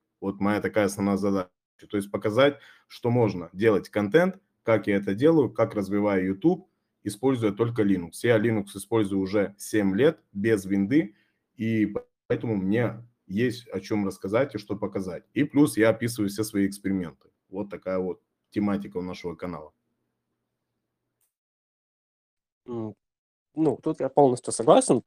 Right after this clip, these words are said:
Speaker 2: Спасибо большое за разъяснение. Как бы у меня с этим проблем никаких никогда не возникало. Просто есть люди, которые, знаешь, как вот бывает, интересна тема самой плазмы, вот человек только познакомился, он зашел на канал, включил видео по-быстрому,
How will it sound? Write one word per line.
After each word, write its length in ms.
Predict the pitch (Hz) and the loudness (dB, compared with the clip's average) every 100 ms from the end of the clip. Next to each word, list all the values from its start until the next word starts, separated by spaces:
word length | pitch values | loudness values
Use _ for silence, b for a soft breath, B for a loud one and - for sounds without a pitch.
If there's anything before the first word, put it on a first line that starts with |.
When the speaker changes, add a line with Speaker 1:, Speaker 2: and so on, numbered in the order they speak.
| - | -8
Speaker 2:
Спасибо 400 | - 127 147 120 | -6 0 2 2
большое 260 | 110 110 | 4 4
за 100 | 107 | 4
разъяснение. 640 | 107 110 110 180 226 120 107 b b b - | 0 -2 4 6 8 6 2 b b b 4
Как 200 | 123 113 | 4 6
бы 220 | 113 107 | 6 6
у 100 | 131 | 6
меня 200 | 139 202 | 8 6
с 120 | - | 4
этим 180 | - 131 | 0 4
проблем 300 | 127 135 123 | 6 6 4
никаких 400 | 113 117 120 - | 0 0 -2 -2
никогда 280 | 113 110 117 | -2 2 4
не 100 | 110 | 4
возникало. 600 | 110 143 202 254 208 165 b b b _ _ | 6 6 10 10 12 8 b b b _ _
Просто 300 | 151 160 - | 6 6 8
есть 240 | 165 156 - | 6 6 6
люди, 180 | 175 151 | 4 4
которые, 400 | 139 139 127 117 | 2 4 4 6
знаешь, 300 | 131 139 - | 4 4 0
как 160 | 110 | -6
вот 100 | 95 | -4
бывает, 420 | 98 113 113 104 | -2 4 4 2
интересна 460 | 131 123 127 117 110 | 0 4 4 4 0
тема 220 | 120 113 | 0 0
самой 260 | 110 120 127 | 2 2 6
плазмы, 300 | 170 185 139 | 8 8 6
вот 120 | 113 | 2
человек 240 | - 123 101 | 2 0 2
только 240 | 107 - | 0 -2
познакомился, 720 | 101 104 104 110 98 92 - - B B - | -6 -4 0 2 0 -2 -8 -10 B B -4
он 80 | - | -2
зашел 260 | 117 131 | 4 6
на 120 | 123 | 6
канал, 280 | 123 170 170 | 6 8 8
включил 340 | 156 127 117 120 | 6 2 0 2
видео 300 | 147 156 135 | 4 6 6
по-быстрому, 760 | 120 113 123 - 113 107 101 | 6 4 2 4 4 4 2